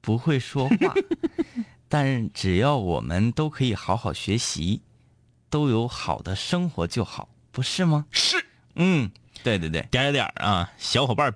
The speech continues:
Speaker 2: 没品位，不听广播，不听咱节目怎么办？跟他绝交。
Speaker 1: 嗯。<laughs> Lonely King，就两位哥，还记得我两天，前两天说的那个妹子吗？啊，呃，越哄越来劲，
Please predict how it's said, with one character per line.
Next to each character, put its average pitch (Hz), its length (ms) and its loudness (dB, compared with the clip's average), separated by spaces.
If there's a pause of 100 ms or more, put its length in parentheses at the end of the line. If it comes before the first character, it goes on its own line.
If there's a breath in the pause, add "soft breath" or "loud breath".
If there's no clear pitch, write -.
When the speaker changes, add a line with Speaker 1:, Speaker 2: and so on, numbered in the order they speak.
Speaker 2:
没 135 160 2
品 87 160 -4
位， 92 140 0 (100)
不 139 100 2
听 123 380 2
广 90 180 2
播， 92 180 2
不 - 100 0
听 117 160 0
咱 113 160 2
节 92 120 0
目 101 100 4
怎 101 120 0
么 85 80 -2
办？ 123 140 0 (260 soft breath)
跟 170 140 0
他 185 60 0
绝 147 120 0
交。 143 160 0 (200)
Speaker 1:
嗯。 147 160 2 (1080 loud breath)
<laughs> - 1160 -2
Lonely 143 300 2
King， - 240 -6 (500 loud breath)
就 98 120 -2
两 90 200 2
位 101 80 2
哥， 98 160 2
还 92 200 -2
记 110 160 -2
得 98 100 4
我 92 100 4
两 85 220 0
天， 98 420 2 (680)
前 104 140 0
两 107 120 2
天 101 160 2
说 104 220 0
的 95 80 2
那 104 120 2
个 98 120 0
妹 117 180 2
子 - 180 -10
吗？ - 160 -16 (640)
啊， - 300 -16 (840 loud breath)
呃， - 80 -12 (300)
越 202 220 2
哄 65 220 -6
越 139 140 0
来 139 160 2
劲， 185 240 -6